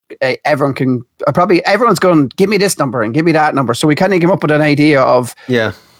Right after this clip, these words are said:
Speaker 1: certain numbers like sixty-nine,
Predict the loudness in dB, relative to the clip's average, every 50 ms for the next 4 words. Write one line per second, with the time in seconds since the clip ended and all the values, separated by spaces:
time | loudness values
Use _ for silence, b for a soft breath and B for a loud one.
0 | -20 -20 -14 -4 0 0 0 2 2 2 2 2 2 2 2 0 0 0 0 -2
1 | -2 -4 -8 -14 -16 -12 -6 -4 -2 -2 -2 -4 -4 -2 0 0 2 2 2 2
2 | 2 0